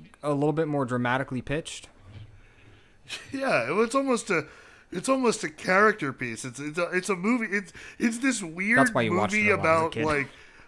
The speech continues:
Speaker 2: what?
Speaker 1: That's why you watched it a lot as a
Speaker 2: What?
Speaker 1: kid.
Speaker 2: Yeah, probably. No, it was just, it's this weird, like, allegory about how people shouldn't play God.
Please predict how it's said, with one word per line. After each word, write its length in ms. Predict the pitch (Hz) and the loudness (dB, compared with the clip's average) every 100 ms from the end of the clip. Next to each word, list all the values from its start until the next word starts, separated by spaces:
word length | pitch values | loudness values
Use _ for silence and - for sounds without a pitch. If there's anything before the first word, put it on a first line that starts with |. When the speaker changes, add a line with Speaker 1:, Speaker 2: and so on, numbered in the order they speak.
| - - - - - _ _ - | -20 -20 -20 -20 -20 _ _ -4
Speaker 2:
what? 140 | 180 160 | 4 4
Speaker 1:
That's 140 | 160 | 6
why 100 | 156 | 4
you 100 | 123 | 4
watched 260 | 107 101 110 | 0 0 -2
it 40 | |
a 40 | |
lot 180 | 98 98 | 0 -2
as 120 | 95 | 0
a 20 | 226 | 2
Speaker 2:
What? 140 | 262 | 2
Speaker 1:
kid. 140 | 208 - - _ _ - - _ _ _ 170 | 2 -10 -20 _ _ -20 -20 _ _ _ -6
Speaker 2:
Yeah, 140 | 214 196 | -2 -2
probably. 460 | 165 160 156 139 135 | 0 0 0 -2 0
No, 300 | 196 190 202 | 2 4 4
it 60 | |
was 140 | 254 262 | 4 0
just, 160 | 262 | -4
it's 180 | 240 233 | -6 -6
this 160 | 262 226 | -6 -6
weird, 540 | 180 202 240 262 226 | -6 -2 0 0 0
like, 480 | 214 208 170 135 - - - - - - - | 0 2 2 0 -16 -18 -20 -20 -20 -20 -2
allegory 720 | 190 190 202 190 190 190 185 180 | 4 4 4 2 2 2 4 4
about 320 | 170 165 151 | 4 2 2
how 220 | 170 160 | 0 0
people 340 | 160 175 165 | -4 -8 -6
shouldn't 400 | 156 165 147 147 | -4 -4 -4 -6
play 220 | 131 139 127 | -4 -2 0
God. 420 | 120 120 110 | 0 0 -2